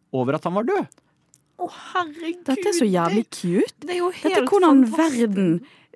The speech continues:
Speaker 3: eh, liksom smelter sammen til en fin, varm
Speaker 2: En
Speaker 3: perle.
Speaker 2: symbiose
Speaker 3: Ja.
Speaker 2: av følelser.
Speaker 3: Ja.
Speaker 1: Ja, det, det er virkelig,
Speaker 2: Åh.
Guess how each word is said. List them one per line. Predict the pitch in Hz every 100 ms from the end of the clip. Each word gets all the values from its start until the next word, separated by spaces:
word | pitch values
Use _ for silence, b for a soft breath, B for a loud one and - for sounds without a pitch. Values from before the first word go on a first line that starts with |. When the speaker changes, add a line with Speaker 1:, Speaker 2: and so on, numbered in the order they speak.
| -
Speaker 3:
eh, | 196 190 185 185 185
liksom | 208 220 190 175
smelter | - - 214 190 247
sammen | 240 254 202 180
til | - - 214
en | 180 165 160 b b b b b _ _ _ _ _
fin, | - 247 208 185 175 170 -
varm | 190 196 185 175 170
Speaker 2:
En | 202 254
Speaker 3:
perle. | - 247 226
Speaker 2:
symbiose | - 233 226 247 226
Speaker 3:
Ja. | 190 233 247 B B B B _ _
Speaker 2:
av | 226 220 220
følelser. | 247 220 233 262 240 202
Speaker 3:
Ja. | 190 190
Speaker 1:
Ja, | 202
det, | 247 233 190
det | 208
er |
virkelig, | 302 226 269 262 -
Speaker 2:
Åh. | 185